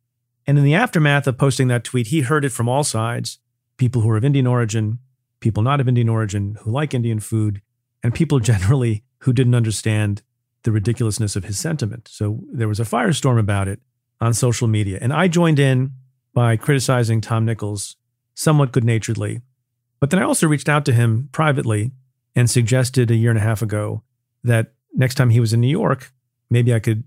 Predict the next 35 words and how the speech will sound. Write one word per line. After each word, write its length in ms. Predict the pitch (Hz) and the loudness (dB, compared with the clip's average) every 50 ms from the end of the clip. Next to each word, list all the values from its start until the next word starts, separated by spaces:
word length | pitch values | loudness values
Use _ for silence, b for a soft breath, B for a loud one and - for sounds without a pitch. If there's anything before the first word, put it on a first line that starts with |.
| _ _ _ | _ _ _
change 260 | - - 120 117 110 | -2 0 2 2 2
his 160 | 101 107 87 101 | 2 0 -2 -2
mind, 340 | 98 92 98 110 110 - | -4 -6 -6 -8 -10 -6
persuade 360 | - 120 107 - 123 120 117 113 | -6 -4 -4 0 0 0 2 2
him 120 | 110 107 | 0 0
to 80 | - 117 | 0 -2
be 140 | 101 113 107 | -2 0 0
more 220 | 110 113 117 117 | 0 0 0 -2
open-minded 580 | 117 113 117 110 104 104 104 104 101 104 98 - _ _ _ _ _ _ _ - | -2 -2 -2 -2 -2 -2 -4 -4 -6 -6 -8 -12 _ _ _ _ _ _ _ -4
about 280 | 123 107 113 110 101 | -2 0 0 0 -2
the 60 | - - | -4 -8
cuisine 440 | - - 113 95 117 123 123 120 | -2 -2 0 2 2 2 4 2
of 80 | 113 101 | 2 0
the 80 | 107 101 | -4 -6
country 360 | - - 110 - - 120 123 | -6 -6 -6 -4 -4 -6 -6
of 100 | 110 95 | -4 -4
my 160 | 110 104 104 | -4 -4 -4
birth, 460 | 104 - 190 185 - - - - - _ _ _ _ _ _ - | -4 -4 -4 -4 -4 -6 -10 -16 -20 _ _ _ _ _ _ -4
because 240 | - 120 - 120 107 | -2 0 0 0 -2
surely 400 | - - 170 185 185 135 107 98 | 0 0 2 2 2 2 0 -2
there's 160 | 95 95 - | -4 -4 -2
something 260 | - 127 117 123 104 | -2 -2 0 0 0
he 80 | 85 117 | 0 -2
would 140 | 104 101 123 | -2 -2 -2
like 340 | - - - - - - _ _ _ _ _ _ _ - | -4 -4 -6 -8 -10 -16 _ _ _ _ _ _ _ 2
in 180 | 123 113 113 | 2 4 2
a 120 | 123 - 120 | 2 -2 -6
cuisine 400 | - - 123 107 131 131 123 113 | -2 0 0 2 2 2 2 2
that, 120 | 113 - | 0 0
by 140 | 135 131 131 | 0 0 0
the 100 | 139 123 | 2 2
way, 360 | 123 127 120 110 104 101 - _ _ _ _ _ _ _ - | 2 2 2 0 0 -2 -6 _ _ _ _ _ _ _ 0
features 440 | - 131 120 - 120 113 101 95 | 0 0 2 2 2 2 2 2
multiple, 580 | 110 110 127 139 147 143 - 120 - 120 110 110 | 2 4 4 4 2 0 -2 -4 -2 -2 0 0
multiple 640 | 113 113 113 110 - 104 - 113 101 98 104 - | 2 0 0 0 -2 -4 -4 -4 -4 -6 -8 -12